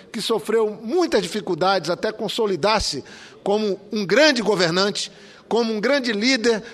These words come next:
como um grande gestor no nosso país. Aliás, talvez o maior dele dos últimos, das últimas décadas.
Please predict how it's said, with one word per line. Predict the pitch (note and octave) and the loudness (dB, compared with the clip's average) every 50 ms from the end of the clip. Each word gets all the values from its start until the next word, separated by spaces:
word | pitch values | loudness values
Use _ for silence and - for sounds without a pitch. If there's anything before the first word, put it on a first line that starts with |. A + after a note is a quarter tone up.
| - | -4
como | - A#3 A3 A3 | -4 -2 -2 -2
um | A3 | 0
grande | F#3+ C#4+ D4+ C#4+ B3+ G#3+ | 0 2 2 2 2 2
gestor | A3+ A#3 G3 - - - A3 A3+ A3+ A3 - - - - - - - - - - | 2 2 2 2 2 4 4 4 4 4 0 -4 -10 -18 -20 -20 -20 -20 -18 -8
no | F#3+ F#3 G3 | -4 -2 2
nosso | G3 G3+ G3+ F#3+ - | 2 2 2 2 0
país. | - F3 E3 G3 A3+ G3 | -2 0 0 0 0 0
Aliás, | A3 A3+ A#3 B3+ C#4+ B3+ - - - - - - - - - - | 0 2 2 4 4 2 2 0 -4 -8 -12 -18 -20 -12 -4 -2
talvez | B3 A#3+ G3 A#3+ C4 B3+ G3+ | 0 2 2 2 2 2 2
o | B3+ | 2
maior | B3+ B3+ C4 C#4+ C#4 | 2 4 6 6 6
dele | A3 G3+ A#3+ C4 A#3+ F3+ C3+ B2 - - - - - | 6 6 6 6 6 4 0 -4 -8 -14 -18 -18 -8
dos | - E3+ G3+ D#3+ | -4 -4 -2 0
últimos, | G#3+ A3+ A3 - A3 G#3+ - | 0 0 0 0 -4 -4 0
das | F3+ F#3+ G3 D#3 G3+ | 2 2 2 4 2
últimas | A3+ A3 A3+ G3 F#3+ E3+ D3+ D#3+ | 0 0 2 2 2 2 2 4
décadas. | G3 G#3+ A#3 A3+ A#3+ A3 A3 A3 - - - - | 4 4 4 4 2 2 2 0 -2 -4 -8 -12